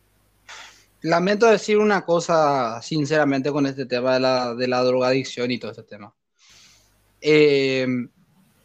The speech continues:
es triste el tema de la, del, de la droga, por eso es muy jodido el tema de si te metes alguna vez en las drogas, viejo, y, y te quedas enganchado, eh, como dijo una vez. Y yo creo que,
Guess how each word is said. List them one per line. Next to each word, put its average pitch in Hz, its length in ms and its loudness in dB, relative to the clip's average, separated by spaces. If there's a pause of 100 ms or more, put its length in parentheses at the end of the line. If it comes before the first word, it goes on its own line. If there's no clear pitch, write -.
(840)
es 202 220 0
triste 180 320 2
el 147 100 2
tema 143 300 2
de 147 40 0
la, 143 220 0
del, 139 400 0
de 139 120 2
la 131 160 2
droga, 131 340 2
por 117 160 -2
eso 131 160 -2
es 123 40 -4
muy 123 220 -4
jodido 123 400 0
el 110 100 -4
tema 120 300 -4
de 123 140 -4
si 127 180 -6
te 123 80 2
metes 117 300 -2
alguna 131 360 0
vez 117 60 0
en 120 60 0
las 117 160 -2
drogas, 117 340 -2
viejo, 110 380 -4 (500)
y, 110 400 -6
y 143 240 -8 (220)
te 147 180 0
quedas 135 340 2
enganchado, 139 720 0 (800)
eh, 120 160 -4
como 120 300 -2
dijo 131 680 4
una 139 340 4
vez. - 400 -4 (400)
Y 147 140 -2
yo 196 140 2
creo 196 220 2
que, 135 300 -4